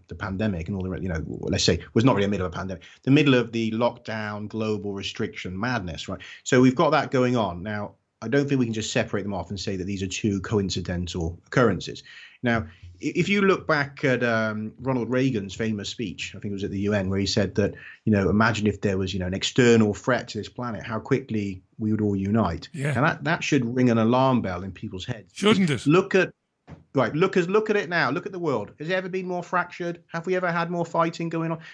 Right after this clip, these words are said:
Speaker 1: I mean, we've got all the, you know, the I D politics, you know, identity politics. Everyone's fractured over that. We're fractured over Black Lives Matter. We're fractured over, um, lesbian and gay <laughs> rights. There's, everything's falling apart, right? And then we've got, of course, the pandemic and the vaccines fighting over that. Now, how the hell is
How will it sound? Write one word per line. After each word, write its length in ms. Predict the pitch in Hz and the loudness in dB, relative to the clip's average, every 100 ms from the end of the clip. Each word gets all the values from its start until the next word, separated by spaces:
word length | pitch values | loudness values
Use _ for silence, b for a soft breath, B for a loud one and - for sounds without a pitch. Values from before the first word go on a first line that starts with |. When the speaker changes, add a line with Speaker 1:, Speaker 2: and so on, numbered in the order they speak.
| B | B
Speaker 1:
I 60 | 185 | 0
mean, 200 | 170 170 | 2 2
we've 120 | 165 | 2
got 160 | 170 160 | 2 2
all 200 | 165 165 | 0 -2
the, 380 | 156 151 147 139 | 0 0 0 0
you 80 | 135 | 0
know, 40 | |
the 120 | 117 131 | 2 2
I 120 | 147 | 2
D 140 | 143 | 0
politics, 580 | 139 143 139 135 139 135 | -2 -2 -2 0 -2 -2
you 60 | 131 | -2
know, 100 | 120 | 0
identity 480 | 135 139 139 139 | 2 2 0 -4
politics. 360 | 135 127 127 131 B - | 0 0 -2 -6 B 0
Everyone's 260 | 139 147 | 4 4
fractured 420 | 143 151 147 - | 4 0 -2 0
over 180 | 139 135 | 0 2
that. 220 | 135 135 | 0 0
We're 60 | 127 | -4
fractured 360 | - 151 143 143 | -6 -6 -4 -2
over 120 | 139 | 0
Black 180 | 139 120 | -2 -4
Lives 200 | 123 139 | -4 -4
Matter. 180 | 135 | -4
We're 60 | 123 | -4
fractured 440 | 113 156 135 - | -2 -4 -2 -2
over, 360 | 139 139 135 127 B B | 2 2 2 -2 B B
um, 220 | 120 117 120 | 0 2 4
lesbian 360 | 139 139 135 | 2 0 0
and 40 | 135 | 4
gay 140 | - | 6
<laughs> 60 | 143 | 6
rights. 260 | 143 139 139 B | 2 -2 -10 B
There's, 180 | 160 151 - | 0 0 0
everything's 300 | 180 170 151 | 0 0 -2
falling 360 | - 165 151 139 | -2 -2 0 -2
apart, 320 | 135 160 117 | -2 -2 -2
right? 100 | 95 | -4
And 80 | 117 | -6
then 80 | 131 | -4
we've 140 | 139 | -2
got, 140 | 151 | -2
of 80 | 127 | -4
course, 220 | - 135 | -4 -6
the 100 | 139 | -6
pandemic 580 | 139 143 139 143 135 127 | -6 -4 -2 -2 -2 -2
and 200 | 120 113 - - 120 | -6 -8 -14 -16 -12
the 100 | 113 | -4
vaccines 520 | 143 147 - 147 135 | -2 -2 -2 -2 0
fighting 320 | 147 151 139 | 2 2 2
over 160 | 139 135 | 0 -2
that. 140 | 135 B B B B | -6 B B B B
Now, 280 | 151 147 - - | 0 0 -4 -16
how 280 | - 226 233 | -8 -4 0
the 100 | 220 | 2
hell 280 | 190 123 | 2 2
is 360 | 117 120 117 | 2 -2 -8